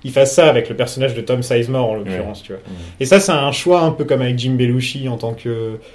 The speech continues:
Speaker 1: que Mitchum, enfin il y a des choix de, qui, qu'ils ont fait en cette saison. Je trouve ça super intéressant le... les choix de casting quoi.
Speaker 2: Ouais, ouais, ça marche.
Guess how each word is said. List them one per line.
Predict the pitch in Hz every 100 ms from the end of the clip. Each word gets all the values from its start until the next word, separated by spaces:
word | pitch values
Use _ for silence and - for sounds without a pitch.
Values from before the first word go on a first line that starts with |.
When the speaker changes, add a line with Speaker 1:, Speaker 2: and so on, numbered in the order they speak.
| -
Speaker 1:
que | -
Mitchum, | 117 117 120 - 165 156
enfin | 120 123
il | 117
y |
a |
des | 117
choix | 123 170
de, | 160 135 127 117 107 104 -
qui, | -
qu'ils | 120 127 127
ont |
fait | 127
en | 151
cette | 135 127
saison. | - 127 139 202 - - - - - - _ -
Je |
trouve | - 123
ça | 135
super | - 156 170
intéressant | 156 156 147 147 165
le... | 147 110 104 101 98 95 95 95 95 92 - _ - _ - - - - - 110
les |
choix | 120 143
de |
casting | 143 151 - 160 139 110
quoi. | 101 98 - _ - - -
Speaker 2:
Ouais, | 104
ouais, | 104 98
ça | 95
marche. | 92 90